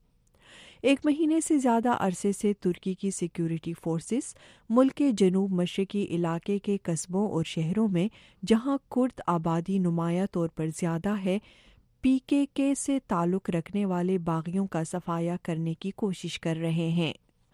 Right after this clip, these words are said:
وزیر اعظم داؤد توغلو نے میئرز پر یہ الزام لگاتے ہوئے کہ وہ باغیوں کے ساتھ کام کر رہے تھے، مقدمے چلانے کے عمل کا دفاع کیا ہے۔ وہ کہہ رہے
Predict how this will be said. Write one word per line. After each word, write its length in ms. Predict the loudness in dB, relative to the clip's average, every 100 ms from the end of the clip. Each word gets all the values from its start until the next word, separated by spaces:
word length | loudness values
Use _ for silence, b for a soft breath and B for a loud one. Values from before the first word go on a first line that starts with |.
| b b b b
وزیر 360 | 6 6 4 6
اعظم 380 | 4 2 0 4
داؤد 220 | 4 2 2
توغلو 400 | 2 2 2 2
نے 180 | 2 2
میئرز 420 | 2 0 -2 -2
پر 160 | -2 0
یہ 200 | 0 0
الزام 380 | -2 0 0 0
لگاتے 480 | 0 -2 -2 -2 -2
ہوئے 220 | 0 0 0 b b b
کہ 100 | 0
وہ 160 | 4 4
باغیوں 500 | 4 2 2 0 2
کے 160 | 0
ساتھ 380 | -2 -2 -2 -2
کام 240 | 0 0 0
کر 220 | 0 0
رہے 220 | 0 0 0
تھے، 160 | -2 -2 b b b 2
مقدمے 540 | 2 4 2 2 0
چلانے 500 | 2 2 2 2 0
کے 240 | 0 -2 0
عمل 280 | 0 0 -2
کا 200 | -2 -4 0
دفاع 280 | 0 2 -2 -2
کیا 360 | -6 -2 0 0
ہے۔ 100 | -2 -6 _ _ _ B B
وہ 120 | 4
کہہ 220 | 4 4 4
رہے 200 | 4